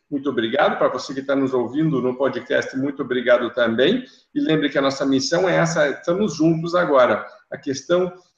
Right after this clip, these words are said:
da missão que é ajudar o Brasil a vender mais e melhor passa por, pelo conhecimento, passa por habilidades e passa por atitude. A gente falou das três hoje,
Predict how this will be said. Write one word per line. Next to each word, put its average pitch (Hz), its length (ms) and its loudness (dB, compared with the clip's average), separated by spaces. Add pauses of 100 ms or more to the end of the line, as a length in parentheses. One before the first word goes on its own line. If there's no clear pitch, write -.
(160)
da 135 140 4
missão 151 460 0
que 160 140 0
é 147 40 4
ajudar 143 680 0
o - 40 -6
Brasil 143 400 0
a - 20 -2
vender 131 300 -2
mais 127 240 -2
e 127 60 -4
melhor 151 500 -2
passa 123 460 -2 (120)
por, 123 380 -10
pelo 127 180 -8
conhecimento, 135 720 -6
passa - 260 -4
por 143 160 -4
habilidades 127 560 0
e 156 60 -6
passa - 240 -2
por 143 180 -2
atitude. 107 500 -6
A 104 40 -12
gente 120 140 -16
falou 135 200 -2
das - 260 -6
três 139 280 -4
hoje, 139 360 -2